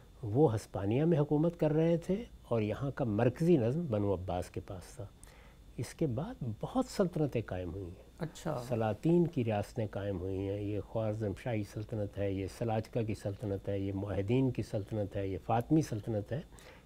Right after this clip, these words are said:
Speaker 1: इसलिए ये बात सही नहीं है कि बस दो ही सल्तनतें कायम हुई।
Speaker 2: हम्म।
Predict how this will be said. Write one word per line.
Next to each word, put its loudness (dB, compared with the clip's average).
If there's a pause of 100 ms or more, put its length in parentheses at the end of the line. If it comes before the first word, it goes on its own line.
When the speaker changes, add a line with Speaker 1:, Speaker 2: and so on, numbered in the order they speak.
(120)
Speaker 1:
इसलिए 0
ये 2
बात -2
सही -2
नहीं 2
है 2
कि -6
बस -4
दो 8
ही 6 (180)
सल्तनतें -4
कायम -6
हुई। -6
Speaker 2:
हम्म। -8